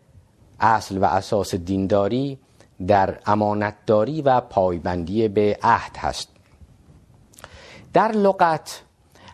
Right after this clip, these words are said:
امانت و ایمان از یک ریشه لغوی مشتق شدن. هم امانت و هم ایمان از ریشه لغوی آمنه هست، به معنای، اه، امنیت و ایمنی.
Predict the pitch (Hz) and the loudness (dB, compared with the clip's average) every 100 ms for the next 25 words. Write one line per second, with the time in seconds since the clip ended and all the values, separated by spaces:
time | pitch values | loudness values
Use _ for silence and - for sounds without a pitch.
0 | - 127 131 135 131 160 175 - 107 117 | 0 2 4 2 0 -4 -4 -4 0 0
1 | - 120 117 127 175 180 180 - 123 123 | 2 2 2 2 0 -2 -6 0 0 0
2 | 110 139 185 117 110 - 107 104 98 98 | 0 0 0 0 -2 0 0 2 0 0
3 | 95 98 98 90 - 95 - - 78 64 | 0 0 0 -2 0 -2 -2 -8 -6 -8
4 | - _ _ _ _ - - 156 147 135 | -12 _ _ _ _ -10 -2 0 0 -2
5 | - 110 110 104 110 95 - 101 147 160 | 0 0 0 -2 -2 -4 -4 -4 -4 -2
6 | 123 120 170 175 123 113 113 107 143 123 | 0 0 0 0 0 0 -2 0 0 2
7 | 110 107 104 143 147 107 107 104 104 120 | 2 0 0 0 0 0 0 0 -2 -2
8 | 98 85 - - - - - - 107 104 | -2 -6 -10 -18 -20 -20 -20 -4 0 2
9 | 104 110 123 120 117 110 107 - _ _ | 0 0 0 0 2 2 0 -6 _ _
10 | - - 98 98 101 - 104 104 101 110 | -20 -4 2 2 0 0 0 2 2 2
11 | 127 - 107 98 98 95 92 82 | 0 -2 -2 0 -2 0 -2 -6